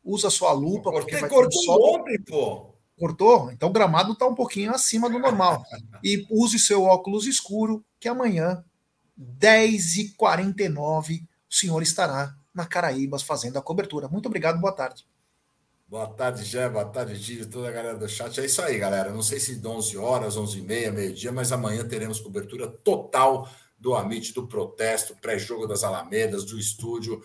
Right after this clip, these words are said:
Speaker 2: pós-jogo coletivo com Abel Ferreira. Vamos ver o que Abel vai falar. Depois de uma grande vitória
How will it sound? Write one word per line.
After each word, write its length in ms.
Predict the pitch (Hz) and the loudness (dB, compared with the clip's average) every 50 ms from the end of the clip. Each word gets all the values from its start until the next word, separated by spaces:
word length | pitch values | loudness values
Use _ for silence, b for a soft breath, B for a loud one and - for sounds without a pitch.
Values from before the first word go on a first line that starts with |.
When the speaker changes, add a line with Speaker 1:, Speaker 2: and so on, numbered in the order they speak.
| B B B B B _ | B B B B B _
Speaker 2:
pós-jogo 560 | - 135 139 131 110 104 120 127 131 123 120 - | 2 4 4 4 4 2 2 2 2 2 -2 -4
coletivo 560 | - 120 110 104 - - - 127 120 117 110 | -4 0 0 0 0 0 -2 -2 -2 -2 0
com 80 | 117 | -2
Abel 200 | 110 107 113 113 | 0 0 0 -2
Ferreira. 400 | 107 - 104 98 107 120 123 120 | -2 -2 -2 0 0 0 0 -2
Vamos 320 | 110 98 90 95 113 123 127 | -4 -6 -8 -8 -8 -8 -6
ver 100 | 98 98 | -6 -6
o 60 | 104 | -6
que 80 | 104 131 | -6 -6
Abel 240 | 117 104 107 104 | -6 -4 -4 -4
vai 140 | 101 113 113 | -4 -4 -6
falar. 460 | 113 - 147 135 104 92 - 82 - B B B B | -6 -6 -4 -4 -2 -2 -4 -4 -6 B B B B
Depois 380 | _ 117 113 - - 104 107 104 | _ -4 -4 -4 -2 -4 -2 -2
de 80 | 107 113 | -2 0
uma 140 | 113 104 | 0 -2
grande 400 | 98 98 113 120 143 151 - 123 | -2 0 4 4 4 4 4 0
vitória 580 | 117 110 104 107 - 113 113 113 110 107 98 | -4 -4 -6 -6 -4 -2 0 0 0 0 -2